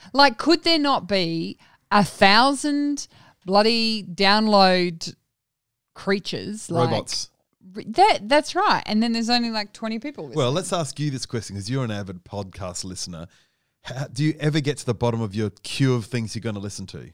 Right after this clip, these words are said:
Speaker 1: No, of course not.
Speaker 2: Today
Speaker 1: I mean, I do at some point. Like, I get to them.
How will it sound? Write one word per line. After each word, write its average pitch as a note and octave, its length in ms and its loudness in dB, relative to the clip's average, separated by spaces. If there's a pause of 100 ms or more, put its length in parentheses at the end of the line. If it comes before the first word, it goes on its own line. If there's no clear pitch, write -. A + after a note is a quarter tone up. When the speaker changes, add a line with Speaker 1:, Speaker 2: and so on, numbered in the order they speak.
Speaker 1:
No, D#4 240 -14
of F#3 120 -12
course - 260 -14
not. - 260 -14 (240)
Speaker 2:
Today D3 240 0
Speaker 1:
I E4 100 6
mean, A4 140 4
I G4+ 120 6
do F4+ 360 4
at G3+ 100 -2
some D4 260 0
point. G#3+ 440 -2
Like, A3+ 140 0
I A3+ 80 2
get A3+ 400 -2
to G#3+ 260 -2
them. G#3 440 -8